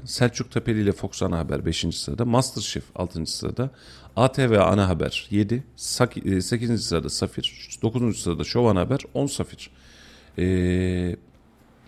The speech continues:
gelen sonuçlara baktığında bunun içerisinde senin etkileşimli işte bir tane dizi koymuşsun. E, mesela bir sonraki göre bakıyorum. A B reyting raporunda MasterChef ikinci sırada, Ömer birinci sırada, Alparslan.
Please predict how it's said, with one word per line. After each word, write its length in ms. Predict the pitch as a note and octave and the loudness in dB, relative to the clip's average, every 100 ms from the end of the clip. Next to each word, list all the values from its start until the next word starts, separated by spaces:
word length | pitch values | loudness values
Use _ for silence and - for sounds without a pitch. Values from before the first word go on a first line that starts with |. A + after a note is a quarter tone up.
| - - - - - - - - - | -20 -20 -20 -20 -20 -20 -20 -20 -8
gelen 260 | F#2+ A#2 F3+ | 2 6 6
sonuçlara 580 | G3 C3+ A2+ - F2 F2+ | 4 0 0 0 2 4
baktığında 520 | G2+ - G#2 A#2+ C#3 | 2 2 0 0 2
bunun 200 | B2+ D3 | 4 6
içerisinde 540 | B2 - G2+ - C3 | 4 2 0 0 0
senin 340 | C#3 - C3 C3 | 2 4 4 4
etkileşimli 600 | A2+ - - G2+ - A#2 | 0 -2 0 0 0 0
işte 240 | C3+ - G#2+ | 0 0 -4
bir 60 | |
tane 260 | - A2+ G#2 | 0 0 2
dizi 160 | G2+ - | -2 -4
koymuşsun. 540 | - E2 D#2+ - D#3 - - - - | -2 -2 -2 -6 -8 -12 -20 -20 -10
E, 100 | D2+ | -4
mesela 320 | D#2+ - E2 | -2 0 0
bir 60 | G#2+ | 0
sonraki 440 | A2 A2 F#2 - | 0 2 2 0
göre 180 | F2 D2 | 0 2
bakıyorum. 360 | D#2+ - B2+ A2+ | 0 0 -2 2
A 180 | G2 G#2 | 2 6
B 100 | G2+ | 6
reyting 340 | F2+ F2+ - | 6 2 -6
raporunda 320 | D2+ D#2 D#2 | -6 -4 0
MasterChef 800 | B2 A#2+ - F2 A2 A#2 - A2 F#2+ | 4 4 2 -4 -4 -4 0 0 -2
ikinci 260 | F2+ F2 | -4 -4
sırada, 260 | - D2+ F#2 | -2 0 2
Ömer 340 | B1+ G#2 G2 | 4 4 4
birinci 220 | F2+ F2 E2+ | 4 0 0
sırada, 400 | - D2 G2+ - | -4 -2 -2 0
Alparslan. 640 | G#2 G#2+ E2+ - A#2 | 0 2 -4 -4 -4